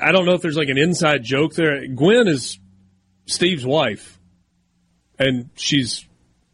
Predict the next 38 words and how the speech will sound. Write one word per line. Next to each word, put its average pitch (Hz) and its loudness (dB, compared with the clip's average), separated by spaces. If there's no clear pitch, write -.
just - 0
as 123 -6
lovely 139 0
as 110 -6
she 120 -6
can 101 -12
be. 90 -16
If 127 -2
that 139 2
was 117 -8
a 104 -6
legitimate 110 -4
question. - -12
Uh, 143 2
saw 226 2
Toby 240 0
Keith 233 -2
at 143 -12
Thunder 208 2
on 196 0
the 180 2
Water 180 0
in 151 0
Grenada 147 2
many 160 2
years 127 2
ago. 117 -2
He 147 2
indeed 143 0
was 131 0
a 143 2
huge 120 -2
guy. 135 -2
More 160 4
importantly, 131 2
a 113 2
true 143 2
American. 143 -2